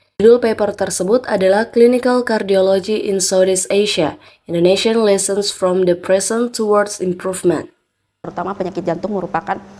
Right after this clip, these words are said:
Speaker 2: uh, penyebab kematian utama sekitar tiga puluh satu persen di negara, uh, kita tuh, um, penyebab utamanya adalah, uh, jantung, dan masih banyak, uh, masyarakat Indonesia yang masih awam bahwa mereka tidak tahu penyakit jantung. Dan walaupun mereka tahu, mereka tidak tahu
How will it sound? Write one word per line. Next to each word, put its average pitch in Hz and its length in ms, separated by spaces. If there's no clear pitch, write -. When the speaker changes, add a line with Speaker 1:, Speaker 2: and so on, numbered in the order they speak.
Speaker 2:
uh, - 160
penyebab 185 320
kematian 175 400
utama 165 400
sekitar - 320
tiga 170 160
puluh 170 160
satu 175 160
persen 175 320
di 165 160
negara, 156 320
uh, 165 160
kita - 160
tuh, 247 240
um, 170 400
penyebab 170 320
utamanya 170 320
adalah, 160 140
uh, 160 80
jantung, 170 320
dan 208 160
masih 196 240
banyak, 170 320
uh, 170 400
masyarakat 175 480
Indonesia 180 240
yang 202 160
masih - 160
awam 196 240
bahwa 165 320
mereka 175 240
tidak - 240
tahu 185 160
penyakit 156 240
jantung. 160 480
Dan 185 160
walaupun 180 320
mereka 175 240
tahu, 190 160
mereka 202 320
tidak 196 240
tahu 202 80